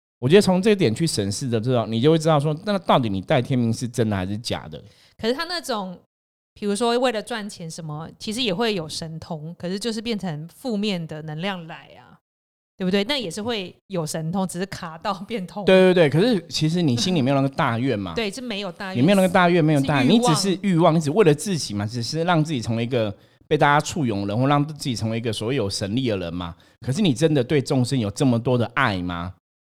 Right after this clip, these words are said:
Speaker 1: 我觉得这个其实你夜深人静，你可以自己问自己：你真的有那么多想要为别人付出、牺牲、奉献到那个地步吗？
Speaker 2: 对。
Speaker 1: 那如果没有的话，也许我们不要去想太多关于带天命这个事情。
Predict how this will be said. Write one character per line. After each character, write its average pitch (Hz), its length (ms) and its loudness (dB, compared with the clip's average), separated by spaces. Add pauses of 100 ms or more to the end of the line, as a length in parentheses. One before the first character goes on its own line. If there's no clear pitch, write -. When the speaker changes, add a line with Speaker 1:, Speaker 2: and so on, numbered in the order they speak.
(160)
Speaker 1:
我 120 100 -2
觉 143 60 2
得 165 60 6
这 202 100 2
个 180 100 2
其 139 160 2
实 135 60 2
你 104 300 -2 (100)
夜 180 180 2
深 143 160 2
人 117 120 2
静， 139 120 -2
你 117 60 0
可 131 100 0
以 120 80 2
自 165 200 -2
己 98 160 -6
问 113 240 2
自 123 160 -4
己： 101 160 -6
你 98 80 -2
真 156 200 0
的 170 60 2
有 117 100 2
那 120 120 0
么 117 200 0 (380)
多 151 220 6
想 104 160 -2
要 110 80 0
为 131 200 2 (200)
别 110 200 -2
人 110 200 0
付 127 260 0
出、 123 240 -2
牺 127 260 -2
牲、 120 160 0
奉 123 160 0
献 117 240 0
到 113 200 0
那 120 80 0
个 113 100 2
地 120 260 -4
步 107 200 -6
吗？ 87 300 -6 (260)
Speaker 2:
对。 185 180 -4
Speaker 1:
那 226 100 4
如 170 140 4
果 151 160 4
没 131 200 6
有 160 140 6
的 110 60 0
话， 117 240 0
也 120 140 0
许 131 120 -6
我 104 60 -2
们 101 100 0
不 95 140 -6
要 123 180 2
去 113 320 -4
想 101 320 -2
太 135 240 0
多 113 200 -2
关 117 200 -2
于 104 60 -2
带 113 220 -2
天 113 160 -4
命 107 160 -2
这 120 100 -6
个 104 100 -2
事 104 280 -8
情。 85 220 -8